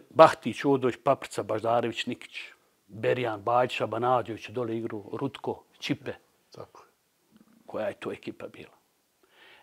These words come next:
Speaker 1: Jednostavno, oni su igrali fenomenalno, Švabo insistirao da, da igraju i on je bio uporan u tome. Kad si, sjećam se onog videa, to na te, ovo je stvarno bila tragedija. Sam si, Baho, Željo,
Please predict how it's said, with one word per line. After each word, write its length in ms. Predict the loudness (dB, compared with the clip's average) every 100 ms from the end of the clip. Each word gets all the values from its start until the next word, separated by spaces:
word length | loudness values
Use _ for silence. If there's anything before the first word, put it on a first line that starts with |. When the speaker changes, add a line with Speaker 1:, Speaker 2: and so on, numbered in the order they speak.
| -4
Speaker 1:
Jednostavno, 520 | -4 -2 -2 0 0
oni 120 | -2
su 140 | -2 -4
igrali 240 | -4 -4
fenomenalno, 720 | -4 -4 -4 -6 -4 -4 -6
Švabo 380 | -6 -4 -2 -2
insistirao 520 | -6 -6 -4 -2 -2
da, 140 | -4 -6
da 80 |
igraju 500 | -6 -6 -4 -4 -6 -10
i 300 | -14 -18 -20 _ _
on 160 | -14 -12
je 60 |
bio 220 | -10 -10 -10
uporan 400 | -12 -14 -12 -14
u 100 | -18
tome. 140 | -20 _ _ -20 -18 -18 -20 -16
Kad 140 | -14
si, 180 | -14 -14 -12
sjećam 380 | -10 -6 -8
se 140 | -6 -6
onog 180 | -4 -4
videa, 240 | -2 -2
to 160 | -2 -8
na 80 |
te, 140 | -6 -6
ovo 80 | -6
je 40 |
stvarno 460 | -2 4 6 6 0
bila 220 | -8 -8
tragedija. 520 | -6 -6 -6 -10 -14 -20 _ _ -20 -20 _
Sam 240 | -8 -8
si, 120 | -6 -4
Baho, 340 | -2 -2 -6 -16 _ -10
Željo, 440 | -2 2 2 0